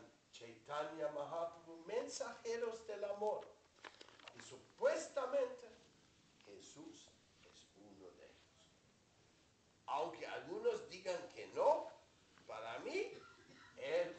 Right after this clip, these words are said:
fue uno de ellos. Porque sacó los mercaderes del templo de su padre.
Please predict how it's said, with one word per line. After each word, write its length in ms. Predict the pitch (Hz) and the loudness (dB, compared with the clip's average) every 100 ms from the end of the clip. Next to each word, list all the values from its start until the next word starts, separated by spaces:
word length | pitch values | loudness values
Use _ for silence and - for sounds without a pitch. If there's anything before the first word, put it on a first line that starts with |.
| - | -4
fue 180 | 135 135 | -4 -4
uno 300 | 147 143 131 | -6 -6 -6
de 300 | 127 135 143 | -6 -4 -4
ellos. 380 | 117 - - - - - - - - 262 - - - | -4 -10 -20 -20 -20 -16 -10 -8 -10 -12 -16 -20 -18
Porque 260 | 117 107 104 | -14 -14 -8
sacó 440 | - 127 120 127 | -6 -6 -8 -10
los 220 | 127 120 - | -8 -8 -6
mercaderes 1040 | 120 120 - 117 110 123 123 127 123 - | -4 -4 -4 -8 -6 -4 -4 -6 -10 -8
del 300 | 127 123 - | -6 -6 -6
templo 560 | 165 208 233 - 233 233 - | -4 -4 -6 -12 -14 -16 -14
de 120 | 214 | -14
su 180 | - 220 - | -14 -18 -10
padre. 440 | 214 214 214 220 | -4 -2 -2 -4